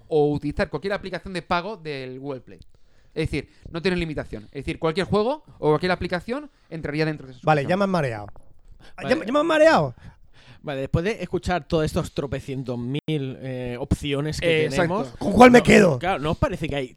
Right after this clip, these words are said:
Speaker 3: tan demasiado? Que
Speaker 1: A
Speaker 3: está
Speaker 1: ver.
Speaker 3: pasando lo mismo que con lo, con la, con las emisiones de series y de
Speaker 1: Lo mismo,
Speaker 3: televisión,
Speaker 1: lo
Speaker 3: tal,
Speaker 1: mismo.
Speaker 3: que
Speaker 1: Ahora
Speaker 3: cada
Speaker 1: mismo
Speaker 3: uno
Speaker 1: está
Speaker 3: quiere su parcela.
Speaker 1: alguien, o sea, es decir, todo el mundo quiere ser el Netflix o el Spotify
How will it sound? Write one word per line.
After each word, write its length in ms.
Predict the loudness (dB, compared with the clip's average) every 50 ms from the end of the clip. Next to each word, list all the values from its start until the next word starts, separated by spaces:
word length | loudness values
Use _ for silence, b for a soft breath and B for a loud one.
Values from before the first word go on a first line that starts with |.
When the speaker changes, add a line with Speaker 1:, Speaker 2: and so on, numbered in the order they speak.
| _ -10
Speaker 3:
tan 180 | -8 -8 -8 -8
demasiado? 880 | -8 -6 -4 -4 -4 -4 -4 -6 -6 -6 -6 -6 -6 -6 -6 -6 -6 -8 b b b b b b
Que 80 | b -4
Speaker 1:
A 20 |
Speaker 3:
está 140 | 0 0 2
Speaker 1:
ver. 80 | 2 2
Speaker 3:
pasando 380 | 0 0 0 -2 -2 -2 -2
lo 120 | -4 -4 -4
mismo 480 | -4 -4 -4 -4 -4 -4 -4 -6 -8 -12 b b b b b b
que 180 | -8 -6 -6 -6
con 220 | -4 -4 -4 -2
lo, 580 | -2 -2 -2 -2 0 -2 -2 -2 -4 -6 -8 -12 -10 -6
con 160 | -6 -4 -4
la, 180 | -4 -6 -8
con 160 | -8 -10 -8 -8
las 380 | -6 -6 -6 -6 -8 -6 -6
emisiones 460 | -6 -6 -6 -4 -4 -2 -2 -2 -4
de 100 | -4 -6
series 480 | -6 -4 -2 -2 0 0 -2 -2 -2 -2
y 60 | -4
de 80 | -2 -2
Speaker 1:
Lo 80 | 0
mismo, 60 | 0 2
Speaker 3:
televisión, 680 | 2 0 0 -2 -2 0 2 2 2 2 2 0 -2 -4
Speaker 1:
lo 40 | -4 -4
Speaker 3:
tal, 160 | -4 -2 -2
Speaker 1:
mismo. 280 | -2 -2 -2 -4 -4 -2
Speaker 3:
que 60 | 0
Speaker 1:
Ahora 120 | 2 2 4
Speaker 3:
cada 80 | 4 6
Speaker 1:
mismo 120 | 6 6
Speaker 3:
uno 100 | 6 6
Speaker 1:
está 80 | 4 4
Speaker 3:
quiere 220 | 4 2 2 2
su 180 | 2 2 0 2
parcela. 640 | 0 -2 -4 -4 -8 -6 -6 -4 -4 -6 -6 -6 -4
Speaker 1:
alguien, 540 | -4 -2 -2 -2 -2 -4 -4 -2 -2 -4 -4
o 20 | -4
sea, 120 | -4 -4
es 40 | -4
decir, 120 | -4 -4 -2
todo 120 | -2 -2
el 40 | -2
mundo 200 | -2 -4 -6 -6
quiere 120 | -6 -8 -8
ser 160 | -6 -6 -6
el 120 | -6 -6 -6
Netflix 380 | -8 -8 -10 -10 -12 -12 -10
o 40 | -8
el 60 | -10
Spotify 640 | -8 -8 -8 -8 -8 -8 -6 -2 -2 -2 -2 -4